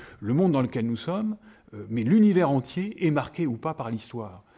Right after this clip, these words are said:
Et c'est une grande question, hein, le temps. Alors c'est aussi un, un thème de science-fiction, parce qu'on, on essaie de bricoler, de maîtriser le temps. On ne maîtrise pas le temps.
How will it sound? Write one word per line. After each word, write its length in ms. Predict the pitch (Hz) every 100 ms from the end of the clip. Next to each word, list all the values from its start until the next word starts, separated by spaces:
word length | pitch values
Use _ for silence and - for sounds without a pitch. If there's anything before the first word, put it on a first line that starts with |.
| - _ _ - -
Et 140 | - -
c'est 280 | - 143 -
une 200 | 139 143
grande 200 | 143 147
question, 400 | 185 - 214 151
hein, 100 | 120
le 160 | 127
temps. 320 | 120 - 147 107
Alors 160 | 98
c'est 80 | -
aussi 220 | 98 -
un, 80 | 107 104
un 60 | 113
thème 220 | 113 110
de 60 | 107
science-fiction, 600 | - 107 - - 165 147 - -
parce 80 | -
qu'on, 240 | 113 104
on 120 | 98 104
essaie 220 | 104 110
de 60 |
bricoler, 380 | 107 120 - 139
de 80 | 123
maîtriser 300 | 117 - 120
le 80 | 131
temps. 200 | 170 139 - -
On 60 | 123
ne 60 |
maîtrise 320 | 156 - 151
pas 180 | - 160
le 60 | 113
temps. 220 | - 92